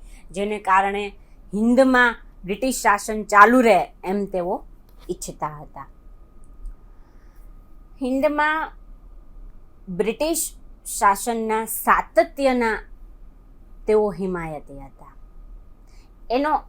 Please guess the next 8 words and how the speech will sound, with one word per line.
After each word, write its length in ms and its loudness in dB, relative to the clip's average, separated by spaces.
અર્થ 320 6
એવો 280 2
નથી 300 -6
થતો 400 -6
કે 200 -8
ગોખલેએ 640 -4
હિન્દમાં 640 0
બ્રિટિશ 500 -6